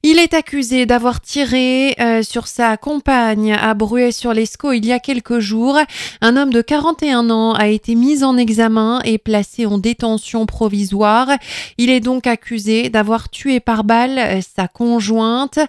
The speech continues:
Euh, le couple était parent de trois enfants. Tous étaient présents au moment du drame. Ils ont été pris en charge psychologiquement.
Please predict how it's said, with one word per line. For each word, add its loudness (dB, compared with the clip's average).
Euh, 4
le 2
couple -6
était 0
parent -2
de 0
trois -2
enfants. -4
Tous -4
étaient 0
présents -2
au -2
moment 2
du -2
drame. 2
Ils 0
ont 0
été -2
pris 0
en 2
charge 0
psychologiquement. 0